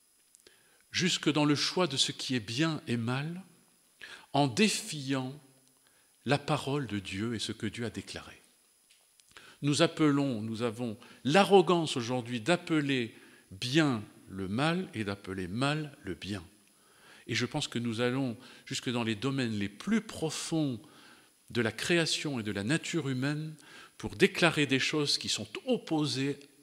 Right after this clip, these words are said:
à la déclaration de Dieu. Nous prenons une autorité, une indépendance, et nous estimons légitime cette liberté, mais beaucoup trop loin. Nous allons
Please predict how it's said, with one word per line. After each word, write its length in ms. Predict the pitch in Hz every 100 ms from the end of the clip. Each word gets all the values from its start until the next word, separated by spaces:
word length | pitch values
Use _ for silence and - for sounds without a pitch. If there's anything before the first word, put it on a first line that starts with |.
| _ 120
à 40 |
la 120 | 110
déclaration 640 | 98 202 - 165 143 - 135
de 140 | 113
Dieu. 360 | 87 87 98 156 - _ _ _ _ - - - - - -
Nous 120 | 143
prenons 540 | 143 170 165 170 135 - - - - _ _ _ _ _ _ -
une 160 | 135
autorité, 640 | 208 214 196 185 - 185 160
une 160 | 139
indépendance, 1160 | 165 190 196 196 180 160 160 143 - - - - - _ _ _ _ _ - 147
et 380 | 151 139 123 - - - - _ -
nous 200 | 143 202
estimons 440 | 190 - 165 151
légitime 800 | 156 214 190 202 - - 196 147
cette 280 | 120 131 -
liberté, 840 | 120 160 208 180 - - 170 165 233 - _ _ _ _ _ _ _ _ _ _ _ _ _ _ _ _ _ -
mais 140 | 123
beaucoup 320 | 98 208 214
trop 220 | 196 151
loin. 280 | 127 101 90 - - -
Nous 120 | 143
allons 300 | 151 147 143